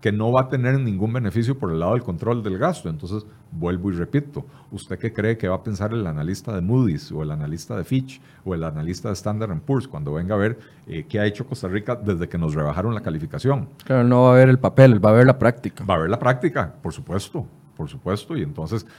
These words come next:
Speaker 1: se va a dar cuenta de que el tema del gasto público en este país es una vacilada.
Speaker 2: Ahora, el hecho de la emara-, de la maraña que existe, por ejemplo, si-, siguiendo esto que estamos hablando,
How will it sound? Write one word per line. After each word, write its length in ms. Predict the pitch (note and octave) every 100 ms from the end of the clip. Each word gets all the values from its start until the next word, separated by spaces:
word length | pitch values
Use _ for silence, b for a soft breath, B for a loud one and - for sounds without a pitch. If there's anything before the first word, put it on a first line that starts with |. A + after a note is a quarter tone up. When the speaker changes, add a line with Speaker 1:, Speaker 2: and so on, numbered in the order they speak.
| b
Speaker 1:
se 180 | - F#2+
va 100 | E2
a 40 |
dar 160 | G2 F#2+
cuenta 340 | G#2+ G2+ C#3
de 120 | A#2+
que 420 | - A2 C#3 C#3+ -
el 280 | F#2 E2 D#2+
tema 360 | - C3 G#2 D#2+
del 140 | D2+
gasto 260 | F2+ - G#2+
público 440 | - A#2 B2 D3
en 60 | A#2+
este 160 | -
país 280 | - F#2 C3
es 60 | F#2
una 200 | F2 G2
vacilada. 500 | D#2 C2+ D#2 C3 D3
Speaker 2:
Ahora, 200 | - F#3+
el 80 | C#3
hecho 220 | C#3+ D#3 F#3
de 100 | E3+
la 100 | C3
emara-, 500 | B2 G#2+ G#2 - -
de 160 | A#2 A#2+
la 380 | G#2+ A2 A2+ A2
maraña 640 | A2 A#2+ C3+ C#3+ D#3 E3
que 80 | B2
existe, 480 | G#2 - C#3 C3+ C3
por 160 | A#2
ejemplo, 640 | A2 C3+ C3 D3+ C3+ G#2+ F#2+
si-, 220 | A2 A#2+
siguiendo 460 | - A#2+ B2+ C3 C3+
esto 260 | C3+ D3
que 80 | C3+
estamos 320 | A2+ B2 C3+
hablando, 440 | B2+ C3+ D#3+ A#2+